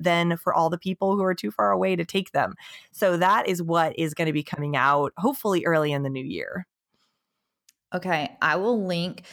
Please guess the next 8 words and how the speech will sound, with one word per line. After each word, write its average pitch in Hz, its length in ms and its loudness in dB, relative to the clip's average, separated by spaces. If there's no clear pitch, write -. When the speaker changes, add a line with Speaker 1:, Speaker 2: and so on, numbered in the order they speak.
Speaker 2:
Julie's 190 560 0
tutorial 170 640 0
that 170 160 0
she - 180 -2
did 175 180 0
for 175 140 -4
Get 165 240 -4
Messy 240 560 0